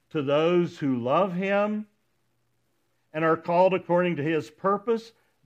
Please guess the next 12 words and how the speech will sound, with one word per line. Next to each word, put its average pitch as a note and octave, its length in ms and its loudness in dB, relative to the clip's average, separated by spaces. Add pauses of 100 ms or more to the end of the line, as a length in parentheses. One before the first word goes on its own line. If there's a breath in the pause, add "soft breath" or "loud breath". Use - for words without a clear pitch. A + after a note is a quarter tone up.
That's D#3+ 720 -2 (160)
how E3+ 280 2
I F3+ 180 4
continue F3+ 540 -6
to D3+ 120 -6
stand. C#3+ 640 -4 (420)
Just F3 220 -4
because F#3 440 2
we F3+ 160 2
don't E3+ 280 -2
see A3+ 340 -6
anything F3+ 640 -2